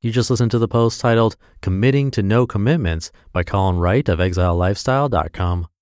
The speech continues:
I think it's brave that he made the update at the end and flat out said he doesn't do this anymore formally. For some, it might be a good experiment, but for others,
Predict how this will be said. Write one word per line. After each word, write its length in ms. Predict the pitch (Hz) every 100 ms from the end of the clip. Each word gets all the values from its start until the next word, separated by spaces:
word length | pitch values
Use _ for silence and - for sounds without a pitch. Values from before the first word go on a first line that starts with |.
| _ _ _ _ _ _ _ _
I 20 | -
think 120 | 156
it's 120 | 104
brave 400 | 92 104 127 101
that 160 | 95 92
he 200 | 98 95
made 240 | 98 101
the 120 | 101
update 300 | 90 113 107
at 140 | 95 90
the 180 | 87
end 280 | 87 107 85
and 160 | 80 76
flat 220 | 98 87
out 140 | 87
said 220 | - 95 82
he 140 | 90
doesn't 300 | 85 85 87
do 180 | 87 107
this 180 | 110 90
anymore 360 | 85 85 85
formally. 600 | 78 98 120 107 80 80 - _ _ _ _
For 100 | -
some, 420 | 90 127 123 127 123
it 180 | 113 -
might 220 | 110 123
be 120 | 120
a 60 | 123
good 160 | 120
experiment, 600 | 117 - 113 135 104 98
but 140 | 90 90
for 140 | 85
others, 420 | 104 123 107 98